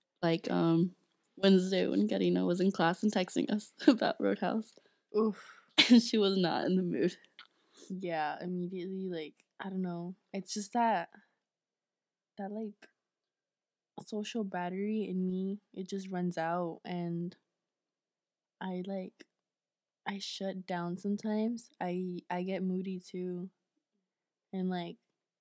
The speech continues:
Speaker 2: Kylie just had texted me, like, aside, asking if everything's okay. And then ever
Speaker 1: <laughs>
Speaker 2: since that day, like, I had been,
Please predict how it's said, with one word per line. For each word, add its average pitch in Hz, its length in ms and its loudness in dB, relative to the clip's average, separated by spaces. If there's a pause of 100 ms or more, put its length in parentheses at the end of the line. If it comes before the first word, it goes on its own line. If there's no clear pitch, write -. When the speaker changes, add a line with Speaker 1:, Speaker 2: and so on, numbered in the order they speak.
(1160)
Speaker 2:
Kylie 180 260 -4
just 185 160 -10
had 185 140 -8
texted 185 360 -10
me, 185 120 -4
like, 180 180 -10
aside, 170 440 -8
asking 180 380 -10
if 180 120 -14
everything's 180 340 -10
okay. 175 460 -8 (600)
And 185 140 0
then 185 180 2
ever 202 320 8
Speaker 1:
<laughs> - 20 2
Speaker 2:
since 190 340 4
that 170 260 4
day, 165 240 2
like, 160 300 -2
I 160 80 2
had 175 200 -2
been, 165 280 -4